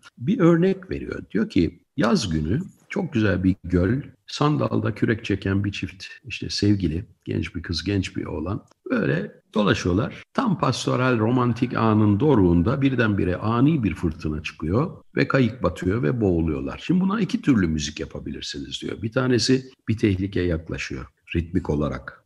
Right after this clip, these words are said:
müzik olarak, gerilim olarak altını çizersiniz. Bir tehlike yaklaşıyor. Bak bu, bakma buna. Yani biraz sonra bir şey olacak gibi. Ya da diyor, çok tatlı bir, e, müzikalite, o pastoral bir müzik yaratırsınız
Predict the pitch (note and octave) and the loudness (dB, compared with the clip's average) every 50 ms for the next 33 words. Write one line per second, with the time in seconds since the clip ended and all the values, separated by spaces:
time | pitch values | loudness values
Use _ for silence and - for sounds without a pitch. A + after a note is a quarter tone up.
0 | _ _ C2+ C#2+ D2 - D2+ E2 D#2+ - C#2+ C#2+ C#2 C2+ - - - - - E2 | _ _ -8 -8 -6 -4 -4 -6 -4 -4 -6 -6 -4 -6 -8 -10 -10 -6 -2 2
1 | D#2 E2+ F2 F#2 F2+ E2+ D#2 D2+ D#2 D2 C#2+ C#2+ - - D#2+ D#2 D2+ - - D#2+ | 4 6 6 6 6 4 2 0 -2 -4 -6 -8 -8 -6 -6 -6 -6 -4 -4 -4
2 | D#2 - - D#2 D2+ E2 D#2 D2+ - - G#2 B2 D3 C3+ G#2+ D2+ - - E2 D2+ | -2 -2 -4 -4 -4 -4 -4 -4 -2 0 0 0 0 -2 -4 -6 -6 -4 -6 -4
3 | D#2 D#2 D2+ - F#2+ F2+ E2 D2 - - - D#2 - - - E2 C#2 - - - | -4 -6 -6 -4 -4 -4 -4 -6 -8 -10 -12 -10 -10 -8 -8 -8 -8 -8 -10 -14
4 | - _ - - - - - - - _ - C3+ C3 - - - - _ _ _ | -14 _ -14 -14 -12 -10 -12 -14 -14 _ -12 -12 -12 -10 -12 -14 -14 _ _ _
5 | _ - - C#2 C#2 - - D#2 D2+ C#2+ - - - E2+ G2 F#2 F2+ E2+ - - | _ -14 -14 -14 -12 -12 -10 -10 -8 -8 -10 -8 -4 -2 -2 -2 -2 -4 -4 -4
6 | F2 D#2 C2 C2 - - - _ _ - - - - _ _ _ - G2 C3+ G3 | -4 -4 -4 -8 -10 -14 -18 _ _ -16 -14 -14 -16 _ _ _ 0 0 2 2
7 | G#3+ A3 F3+ A2 E2 D#2+ G2 G#2 - _ _ _ - - - - _ _ - C#3 | 0 2 2 0 0 0 -4 -8 -12 _ _ _ -20 -18 -18 -20 _ _ -2 0
8 | C#3 C#3+ - C3+ A#2 A#2 - - A#2 A2 G#2+ G#2+ G#2+ G2 G2+ G#2 - _ _ _ | 0 0 0 0 0 0 0 -2 -2 2 4 4 4 4 2 -6 -12 _ _ _
9 | - F2 F2 E2+ E2+ E2+ F2 F#2+ F#2+ F#2+ G#2+ G#2+ G2 F2+ F#2 F#2 F2+ - G2+ F#2 | -4 0 2 2 4 4 6 4 4 4 2 0 2 2 2 0 0 2 0 0
10 | F#2 F#2+ - G2 G2 G2+ G2+ - - - F#2 - - - F#2 F2+ A2 G#2+ G2+ F2+ | 0 0 -2 0 2 2 2 0 -4 -6 -6 -6 -2 -2 0 2 2 2 2 2
11 | F#2 F2+ F2 F2 E2+ E2 D#2+ - - - B2 B2 C3+ C#3 C3+ - C#3 - - - | 0 0 0 2 0 0 0 -2 -2 0 0 2 2 0 2 0 0 0 2 2
12 | C3+ C3+ C#3+ C#3 - - - | 2 2 0 -2 -6 -8 -12